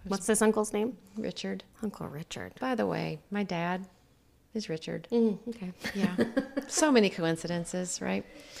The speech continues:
Speaker 2: So I, um, I call my sister, and one of the nieces answers the phone. I said, "Hey, Devin,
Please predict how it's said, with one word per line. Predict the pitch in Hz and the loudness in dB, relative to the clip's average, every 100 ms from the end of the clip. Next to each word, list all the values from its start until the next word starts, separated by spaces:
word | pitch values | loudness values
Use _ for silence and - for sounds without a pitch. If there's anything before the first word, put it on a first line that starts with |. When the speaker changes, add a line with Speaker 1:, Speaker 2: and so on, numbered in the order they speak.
| - - - | -14 -14 -12
Speaker 2:
So | - - 247 254 254 - 202 - _ _ _ - - - - | -2 4 6 6 2 -6 -20 -20 _ _ _ -18 -16 -8 0
I, | 208 214 | 4 6
um, | 208 190 185 185 - - - _ _ _ _ - | 6 2 -2 -4 -10 -20 -20 _ _ _ _ 0
I | |
call | 254 277 | 6 8
my | 311 | 8
sister, | - - - 254 269 - _ - - - - - _ - _ | 6 4 6 4 2 -8 _ -20 -20 -20 -20 -20 _ -20 _
and | 190 190 | 2 6
one | 196 | 6
of | 214 | 6
the | 233 | 6
nieces | 381 247 185 | 6 4 4
answers | 151 170 165 | 2 0 -2
the | 170 | -4
phone. | - 151 151 165 - _ _ _ - - _ _ _ _ | -2 -2 -2 -8 -12 _ _ _ -10 -10 _ _ _ _
I | 269 | -6
said, | - 285 | 0 2
"Hey, | 269 - 294 349 | 2 0 -2 2
Devin, | 339 294 294 311 330 | 4 6 6 2 0